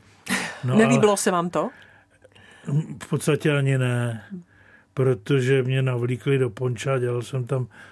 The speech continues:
Speaker 1: pár dílech úplnýho, jaksi šaška, abych to tak řekl. No a pak to zase změnili na takovýho jako komika.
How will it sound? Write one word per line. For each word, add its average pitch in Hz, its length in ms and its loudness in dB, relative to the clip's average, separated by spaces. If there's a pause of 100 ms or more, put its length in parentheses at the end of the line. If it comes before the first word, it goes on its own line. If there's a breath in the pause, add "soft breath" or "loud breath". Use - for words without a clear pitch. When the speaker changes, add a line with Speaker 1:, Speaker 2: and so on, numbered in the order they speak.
(240 loud breath)
Speaker 1:
pár 135 260 0
dílech 123 380 -2
úplnýho, 123 640 -4 (480 soft breath)
jaksi 120 440 -8 (400)
šaška, - 600 -8
abych 110 320 -12
to - 160 -20
tak 117 140 -10 (120)
řekl. 120 220 -8 (800 soft breath)
No 123 400 -4
a - 120 -14 (160)
pak - 180 -6
to 151 200 -2
zase 139 400 -2
změnili 135 500 0
na 135 120 0
takovýho 135 500 -2
jako 123 240 -8 (100)
komika. 147 680 -2